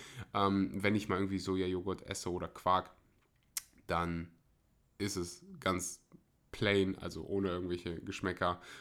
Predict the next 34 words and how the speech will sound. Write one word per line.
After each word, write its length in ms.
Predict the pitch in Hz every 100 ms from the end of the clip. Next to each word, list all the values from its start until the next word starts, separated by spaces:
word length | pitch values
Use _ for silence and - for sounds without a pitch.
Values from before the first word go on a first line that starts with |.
| - -
ähm, 480 | 95 90 87 87 90
kaufe 260 | - 92 -
ich 140 | -
den 260 | - 87 82 - _ _ -
ganz 260 | 92 90 -
normalen 200 | 87 87
Sojajoghurt. 600 | 101 113 107 98 90 85
Da 60 |
sind 200 | 87 90
da 160 | 87 82
häufig 320 | 92 90 95
nur 260 | 92 85 78 95
Soja, 580 | 95 95 95 92 90 - - - - -
äh, 240 | - - 80
Sojabohnen 920 | 98 104 101 95 95 95 95 92 87 - _
und 260 | - 85 -
ein 160 | 82 -
paar 480 | - 92 90 85 - - - -
Bakterienkulturen 1400 | - - - 104 101 98 98 - 101 - 110 104 101 98 - - - -
drin 360 | 104 104 95 92
und 100 | 92
mache 220 | 92 -
mir 60 | 87
den, 200 | 87 87
den 120 | 87
Geschmack 460 | 90 - 78 - - _ _
selber 360 | - 92 87 90
mit 200 | 85 85
irgendwie, 400 | 78 87 87 78
ähm, 320 | - - -
Vivo 260 | - 98 101
Life 220 | 95 87
Protein 540 | - 98 - 76 92 90
oder 300 | 82 78